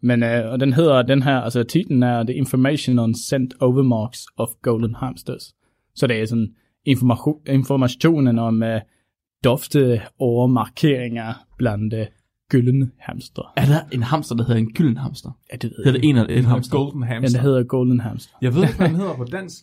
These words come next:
Speaker 3: Jeg tror, det hedder guldhamster, faktisk.
Speaker 1: Ja, ja.
Speaker 2: Er det rigtigt? Er der
Speaker 3: Ja.
Speaker 2: noget, der hedder et guldhamster?
Speaker 1: Øh, jeg, jeg ved det. Jeg kan ikke så meget om hamster.
Speaker 3: Ja, ja, der er der. Guldhamster.
Speaker 1: Nå, hold op. Så hvad er det, det, det hed?
Speaker 3: Med Mesokriteus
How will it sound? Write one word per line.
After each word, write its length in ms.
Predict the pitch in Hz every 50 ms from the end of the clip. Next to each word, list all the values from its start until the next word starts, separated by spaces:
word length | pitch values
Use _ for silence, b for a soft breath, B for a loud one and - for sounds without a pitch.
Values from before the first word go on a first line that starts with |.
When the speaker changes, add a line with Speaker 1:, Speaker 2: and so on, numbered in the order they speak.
| _ _ -
Speaker 3:
Jeg 120 | 135 120
tror, 160 | - 233 247 226
det 80 | -
hedder 160 | 123 113 113
guldhamster, 520 | 113 - 160 190 202 151 107 120 - - 107 -
faktisk. 420 | 104 95 - - 120 - - -
Speaker 1:
Ja, 120 | 143 135
ja. 160 | 139 135 139 143 - _ _ _ _ _ _ _ _ _ _ _ _ -
Speaker 2:
Er 60 | 131
det 140 | 135 139 -
rigtigt? 280 | 151 160 - - - -
Er 60 | 123
der 60 | 123
Speaker 3:
Ja. 40 | 120
Speaker 2:
noget, 120 | 123 131 143
der 60 | 131
hedder 120 | 131 127 113
et 60 | 120
guldhamster? 500 | - 139 147 139 139 156 - - - - 127 -
Speaker 1:
Øh, 220 | 143 143 160 196 160
jeg, 140 | 170 196 -
jeg 180 | 196 170 160 156
ved 140 | 160 156 156
det. 80 | -
Jeg 180 | 160 143 139 -
kan 200 | - - 156 139
ikke 120 | 151 -
så 80 | - 143
meget 260 | 131 127 131 131 -
om 80 | 127 117
hamster. 360 | 123 123 131 127 - 117 104 - - _ _ _ -
Speaker 3:
Ja, 60 | 190 220
ja, 180 | 220 180 170 165
der 100 | 175 165
er 40 | 160
der. 100 | 160 160
Guldhamster. 480 | - - 175 175 165 127 120 180 208 175
Speaker 1:
Nå, 60 | 123 113 - -
hold 160 | - 180 151
op. 140 | 127 127 143 - _ _ _ _
Så 120 | - - 170
hvad 100 | 175 160
er 40 |
det, 120 | 127 120 131
det, 120 | 151 131
det 80 | 120 120
hed? 160 | 120 127 160 - _ _ _ _ _ _
Speaker 3:
Med 420 | 139 131 147 147 147 147 147 151 151 - _ _ _ _ 147
Mesokriteus 2000 | 139 139 135 139 143 143 - - - - 170 160 151 139 127 - - - 92 185 233 254 196 151 - - - - 156 139 127 117 107 120 - - - - -